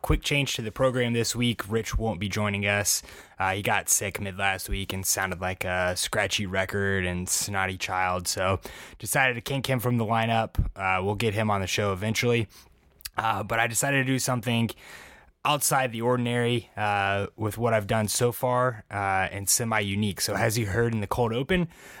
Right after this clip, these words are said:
uh, I signed up for a marathon back in September, and,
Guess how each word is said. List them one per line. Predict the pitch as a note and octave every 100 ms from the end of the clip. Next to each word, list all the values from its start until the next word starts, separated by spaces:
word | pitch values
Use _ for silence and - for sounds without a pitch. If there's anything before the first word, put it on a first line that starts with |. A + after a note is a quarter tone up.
| -
uh, | G#2+ G#2+ F#2
I | G#2+
signed | - D3 C#3+
up | -
for | - C3 B2+ -
a | A2
marathon | A#2+ C3 - C3+ C#3
back | A2 G2 G2+ -
in | G#2+
September, | G#2 - F#2 - D3 D#3 E3+ - _ - -
and, | G#2 G2+ G2 G2+ G2